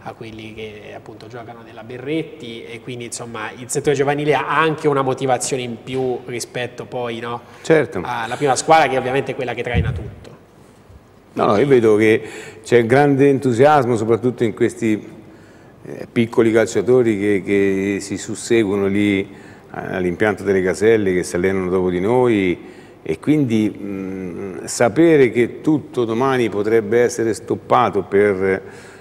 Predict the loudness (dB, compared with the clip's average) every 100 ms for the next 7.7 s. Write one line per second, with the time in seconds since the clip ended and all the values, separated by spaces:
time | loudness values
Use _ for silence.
0 | -18 -12 -10 -6 -4 0 2 4 4 0
1 | 0 2 2 2 0 -4 -4 -2 2 4
2 | 4 2 0 0 0 -2 -2 -4 -2 -2
3 | -2 -4 -4 -2 -2 -2 -2 0 0 0
4 | -4 -4 -6 -4 -4 -2 -4 -10 -14 -12
5 | -12 -12 -10 -10 -2 -2 0 -4 -6 -6
6 | -4 -2 -2 -4 -8 -4 -2 -2 -6 -8
7 | -6 -4 -4 -4 -4 -4 -4